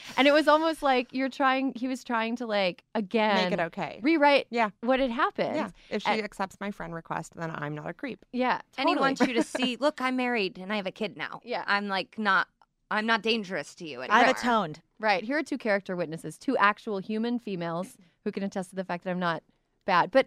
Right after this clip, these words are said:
Speaker 4: Sixty-three more women and you got the golden sixty-five.
Speaker 1: Got the Kavanaugh letter, the, the
Speaker 4: <laughs>
Speaker 1: golden sixty-five. Jesus Christ. I don't know. What, Jane Marie, what do you make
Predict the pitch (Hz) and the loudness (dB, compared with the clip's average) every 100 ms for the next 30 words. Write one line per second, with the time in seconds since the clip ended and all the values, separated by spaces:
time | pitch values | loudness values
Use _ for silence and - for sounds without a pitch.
0 | - 262 - 262 254 247 240 233 311 196 | 2 -4 -2 -2 0 2 2 2 0 -2
1 | 170 165 185 180 175 160 190 196 208 196 | -2 -2 0 0 -2 -4 0 0 0 -4
2 | 214 - 196 202 214 180 233 240 233 - | -4 -6 -6 2 2 6 4 4 -2 2
3 | 226 240 220 208 185 180 175 165 165 165 | 2 4 4 4 4 2 2 2 0 2
4 | - - - 208 - 170 175 175 175 - | 0 2 2 2 2 2 2 0 -6 -10
5 | 170 - 165 170 147 - - 190 180 226 | -16 -16 -16 -8 -8 -6 -4 -2 0 -2
6 | 262 - - 143 143 - _ _ - - | -4 -8 -6 -6 -6 -8 _ _ -20 -20
7 | - - 381 403 311 254 311 - - 233 | -2 2 2 2 4 4 4 2 -14 -14
8 | 214 302 277 262 254 269 285 269 233 214 | -6 -2 0 0 -2 -2 -2 -2 -2 -2
9 | 190 - | -4 -4